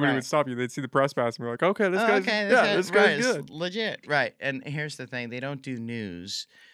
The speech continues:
Speaker 1: Um, they don't, they don't give you the local shakedown on what's going on or whatever.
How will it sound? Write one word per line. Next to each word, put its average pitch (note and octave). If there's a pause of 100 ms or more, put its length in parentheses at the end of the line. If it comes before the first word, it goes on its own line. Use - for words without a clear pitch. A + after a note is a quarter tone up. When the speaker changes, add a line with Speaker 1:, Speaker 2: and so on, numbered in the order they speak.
(280)
Speaker 1:
Um, A2
they A#2
don't, B2+
they B2
don't C3
give B2
you B2+
the B2+
local A#2
shakedown A#2+
on A#2
what's A2+
going A#2+
on A2
or G#2+
whatever. F#2+